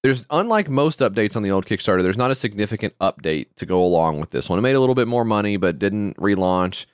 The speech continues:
uh, didn't come out. Nobody knows anything about it. We've all forgotten it. But I thought we could do, now that the W G A and sag aftra have joined together on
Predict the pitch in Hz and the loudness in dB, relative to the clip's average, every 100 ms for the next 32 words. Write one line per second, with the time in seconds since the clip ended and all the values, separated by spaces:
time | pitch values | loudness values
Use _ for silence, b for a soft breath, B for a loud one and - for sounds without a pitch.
0 | _ _ _ - 87 95 120 113 104 101 | _ _ _ -2 -2 0 -2 0 0 0
1 | 95 92 - 104 104 95 95 90 87 87 | 0 0 0 0 0 0 -2 -2 -2 -2
2 | 80 80 78 82 92 95 80 80 71 73 | 0 2 2 0 0 -2 -2 0 0 -4
3 | - _ _ _ - 175 165 247 240 226 | -10 _ _ _ 0 2 2 0 0 0
4 | 160 139 175 143 135 147 175 147 123 123 | -2 2 2 2 2 2 2 4 4 2
5 | - 104 107 127 165 151 143 123 101 107 | -2 -4 0 2 0 -2 0 2 4 2
6 | 120 123 - _ _ _ - 104 101 - | 0 -4 -14 _ _ _ -2 0 0 0
7 | 123 123 113 104 98 104 95 92 90 104 | 2 2 2 2 2 0 0 0 0 0
8 | 101 98 104 95 90 87 73 90 87 85 | 2 0 0 2 4 2 2 2 0 0
9 | 90 | -4